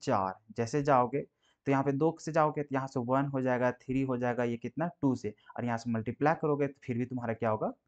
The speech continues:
ट्वेल्व होगा। तो यहाँ से हम लोग लिखते हैं सर, यहाँ पे ट्वेल्व हो जाएगा, यहाँ पे हो जाएगा सिक्स सर, यहाँ हो जाएगा फ़ोर सर, यहाँ हो जाएगा थ्री सर। अब यहाँ से देखो सॉल्व करोगे तो,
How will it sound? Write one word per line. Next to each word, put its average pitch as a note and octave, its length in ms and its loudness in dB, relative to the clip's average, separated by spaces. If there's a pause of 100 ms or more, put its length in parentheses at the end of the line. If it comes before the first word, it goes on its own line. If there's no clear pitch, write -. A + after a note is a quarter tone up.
ट्वेल्व A#2 340 4
होगा। F#2 180 -8
तो - 340 -12
यहाँ A2+ 120 -4
से A#2+ 120 -8
हम A#2 60 0
लोग A2+ 140 0
लिखते A2+ 260 -4
हैं A2 140 -2
सर, G#2+ 200 -6
यहाँ G#2 140 -6
पे G#2+ 140 -8
ट्वेल्व D3 380 0
हो D#3 100 -2
जाएगा, D3+ 280 0
यहाँ A2+ 240 -2
पे - 140 -10
हो G#2+ 60 -4
जाएगा G#2 280 -4
सिक्स - 400 -8
सर, D#3 240 0 (220)
यहाँ A2 120 -4
हो G#2 80 -4
जाएगा G#2 200 -4
फ़ोर C#3+ 360 -2
सर, D#3 300 -2
यहाँ G#2+ 200 -6
हो G#2 100 -6
जाएगा G#2 200 -4 (100)
थ्री D#3 220 0
सर। G#2 240 -4 (360)
अब A#2+ 120 -2
यहाँ C3+ 180 2
से C3+ 120 -6
देखो B2 320 -2
सॉल्व A#2 320 0
करोगे A#2+ 280 -2
तो, A#2 160 -2